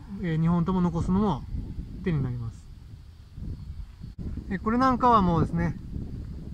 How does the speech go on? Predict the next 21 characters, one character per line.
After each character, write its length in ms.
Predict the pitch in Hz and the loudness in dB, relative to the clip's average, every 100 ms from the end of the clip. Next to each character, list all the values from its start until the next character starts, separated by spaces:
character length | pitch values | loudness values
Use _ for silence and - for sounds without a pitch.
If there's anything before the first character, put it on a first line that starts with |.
| - | -4
え 500 | 170 160 151 143 143 - - - - | 0 2 0 -2 -4 -10 -14 -14 -6
ー、 140 | 170 160 | -2 2
明 80 | 220 | 4
ら 80 | |
か 80 | 170 | 6
に 60 | 160 | 6
密 220 | 185 175 | 4 4
に 80 | 160 | 4
な 120 | 156 | 4
っ 20 | |
て 100 | 147 | 2
ま 140 | 156 143 | 0 2
す 80 | |
の 80 | 156 | 2
で、 140 | 165 180 | 2 2
え 360 | 214 240 156 | 0 -4 -2
ー、 20 | 151 | 0
間 140 | 147 | 0
引 160 | 147 147 | 0 -2
い 40 | |
て、 280 | - 196 | 0 0